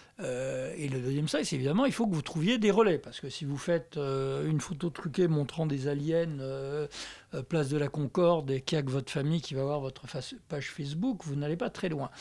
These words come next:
Donc, euh, il faut que votre thèse soit séduisante, que vous ayez des relais, euh, des réseaux sociaux. Et en ce sens, c'est relativement facile.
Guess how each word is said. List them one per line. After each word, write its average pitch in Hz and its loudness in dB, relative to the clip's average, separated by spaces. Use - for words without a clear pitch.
Donc, 202 4
euh, 147 4
il 143 4
faut 214 2
que 202 0
votre 156 0
thèse 214 2
soit - 0
séduisante, 156 2
que - -2
vous 135 0
ayez 147 0
des 131 -4
relais, 165 4
euh, 143 0
des 139 0
réseaux 139 2
sociaux. 254 2
Et 151 -2
en 143 0
ce 165 -2
sens, 269 2
c'est - 0
relativement 160 4
facile. 240 0